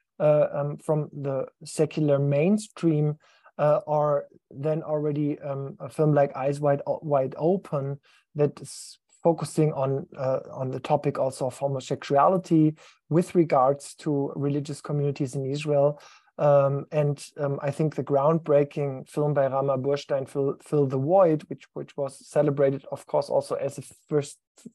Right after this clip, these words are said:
version of a mainstream film that gained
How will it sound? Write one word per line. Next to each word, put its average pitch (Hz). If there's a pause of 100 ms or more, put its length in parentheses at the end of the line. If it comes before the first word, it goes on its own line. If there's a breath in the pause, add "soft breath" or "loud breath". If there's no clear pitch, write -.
(220)
version 147
of 139
a 139
mainstream 139
film 143
that 135 (720 soft breath)
gained 160